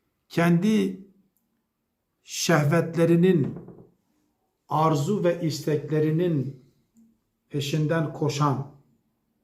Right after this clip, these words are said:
kendi şehvetlerinin kölesi olan, kendi şehvetlerini kendilerine ilah edinen,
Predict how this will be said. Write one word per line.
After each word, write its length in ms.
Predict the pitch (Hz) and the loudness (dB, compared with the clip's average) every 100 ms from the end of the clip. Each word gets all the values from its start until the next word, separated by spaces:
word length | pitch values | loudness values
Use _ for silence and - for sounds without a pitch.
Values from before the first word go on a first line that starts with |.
| _ _ _ _ _ _ _ _ _ | _ _ _ _ _ _ _ _ _
kendi 360 | - 151 160 190 | -8 -4 0 0
şehvetlerinin 1040 | - 160 156 147 151 151 147 151 165 135 | 2 2 2 -2 -4 -4 -2 -2 -2 -4
kölesi 500 | - 139 135 131 147 | -4 -4 -4 -4 -6
olan, 520 | 139 131 127 127 127 - _ _ _ _ _ _ _ _ _ _ _ _ _ _ _ _ _ _ _ _ _ _ _ _ _ _ | -4 -2 0 -2 -6 -16 _ _ _ _ _ _ _ _ _ _ _ _ _ _ _ _ _ _ _ _ _ _ _ _ _ _
kendi 300 | - 165 208 | -4 -2 0
şehvetlerini 1120 | - 185 160 170 170 170 170 170 180 175 175 - | 2 2 4 2 0 0 0 0 0 -2 -4 -6
kendilerine 800 | 156 156 151 151 156 165 160 - | -4 -2 0 0 -2 -4 -6 -4
ilah 560 | 147 165 156 123 - 147 | 0 2 2 0 -8 -8
edinen, 560 | 131 127 127 107 - | -4 -2 -4 -6 -12